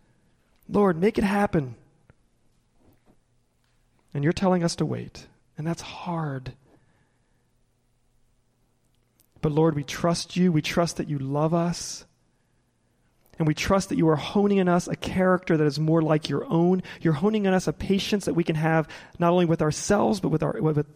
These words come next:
with each other. You're honing in us a character that's more like you. So I pray that in the midst of waiting,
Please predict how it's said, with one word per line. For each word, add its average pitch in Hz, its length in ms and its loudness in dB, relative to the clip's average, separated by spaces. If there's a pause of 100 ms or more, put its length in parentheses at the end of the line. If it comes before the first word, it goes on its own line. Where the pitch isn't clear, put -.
(120)
with 156 180 0
each 156 160 -2
other. 202 380 -4 (580)
You're 160 160 2
honing 226 300 2
in 202 100 2
us 175 140 0
a 160 60 -2
character 185 920 0 (260)
that's - 200 -4
more 160 180 4
like 147 280 0
you. 135 380 0 (160)
So - 200 0
I 165 80 4
pray 180 360 2
that 156 140 0
in 151 80 -2
the 151 80 0
midst 170 440 0
of 170 140 -2
waiting, 135 460 -2